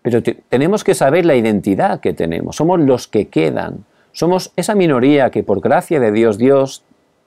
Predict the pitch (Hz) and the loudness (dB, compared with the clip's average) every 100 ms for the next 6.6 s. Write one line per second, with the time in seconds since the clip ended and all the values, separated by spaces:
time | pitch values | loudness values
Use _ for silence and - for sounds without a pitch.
0 | _ - 147 170 160 147 117 113 117 135 | _ -10 -4 -2 0 0 0 0 2 2
1 | 123 113 117 _ _ _ _ _ 113 - | 0 -4 -8 _ _ _ _ _ -10 -2
2 | 139 147 143 147 113 110 - 143 147 - | 2 2 2 -2 -2 -2 0 -2 -2 -2
3 | 120 107 113 113 131 113 101 107 123 120 | 0 0 -2 -2 0 0 -2 0 0 -2
4 | - 101 107 113 _ _ _ _ _ _ | -4 -4 -4 -8 _ _ _ _ _ _
5 | - _ _ - 107 139 190 226 190 151 | -20 _ _ -8 -4 -2 0 0 0 -2
6 | 135 131 117 - 113 85 | -2 -2 -2 -2 -4 -6